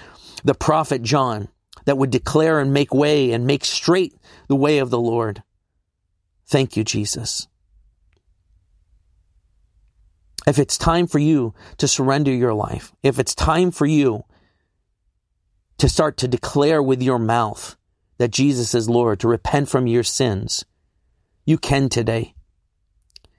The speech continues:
It's written in Romans that no, not one is righteous, not even one. For all have sinned and fallen short of the glory of God. We have to admit that we are sinners first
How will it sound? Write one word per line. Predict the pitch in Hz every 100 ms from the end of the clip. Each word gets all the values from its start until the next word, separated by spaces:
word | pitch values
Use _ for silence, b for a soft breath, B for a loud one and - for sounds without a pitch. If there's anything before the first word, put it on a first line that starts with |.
| _ _ -
It's | 151
written | 185 214
in | 190
Romans | 160 175 151 131
that | 135 139
no, | 160 151
not | 147 180
one | 143 156 147 120 b b
is | 139 131
righteous, | 135 135 - 107
not | 127 131
even | 131 123 113
one. | 104
For | 143
all | - 190 233
have | 185
sinned | - 180
and | 156 135
fallen | 139 135 127
short | - 143 139
of | 120
the | 117
glory | 117 120 120 113
of | 107
God. | 113 110 110 - _ _ _ _ _ _ _ _ _ _ _ _ _ _ _ _ _ _ _ _ _ _ _ -
We | 151
have | 240 -
to | 202
admit | 147 156 165 113
that | 127
we | 123 127
are |
sinners | 113 - 151 127 -
first | - 117 - - -